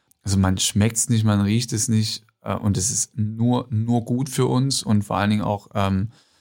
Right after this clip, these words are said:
hat's einen wenig, wesentlich geringeren Impact auf, ähm, auf die Umwelt. Also wenn man jetzt mal wirklich rein auf die Proteinbasis schaut, wird natürlich niemals ein, ein, ein, ein Steak ersetzen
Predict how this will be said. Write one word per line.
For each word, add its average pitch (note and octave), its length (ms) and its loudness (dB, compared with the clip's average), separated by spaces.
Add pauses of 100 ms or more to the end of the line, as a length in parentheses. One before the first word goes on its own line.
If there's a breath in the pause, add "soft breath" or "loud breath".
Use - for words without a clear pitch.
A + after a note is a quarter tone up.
(180 soft breath)
hat's G#2 240 -4
einen G2+ 200 2
wenig, A2+ 420 2 (180)
wesentlich A#2 560 2
geringeren G#2+ 460 2
Impact G#2 420 0
auf, F#2+ 400 -4
ähm, F#2+ 440 0 (220)
auf G2 160 -4
die A#2 80 -4
Umwelt. G#2 460 2
Also G2+ 300 -2
wenn G2 240 -2
man G2+ 140 2
jetzt G2 180 -2
mal G2 160 2
wirklich G2 280 -4
rein G2 160 2
auf F#2+ 80 -2
die - 120 -10
Proteinbasis G#2 840 0
schaut, G2+ 280 -4 (460 loud breath)
wird G#2+ 220 0
natürlich G#2+ 360 2
niemals G#2 500 0
ein, G2+ 160 0
ein, G2 180 -6
ein, G2 180 -4
ein F#2+ 160 -4
Steak G#2+ 380 0
ersetzen C3 720 0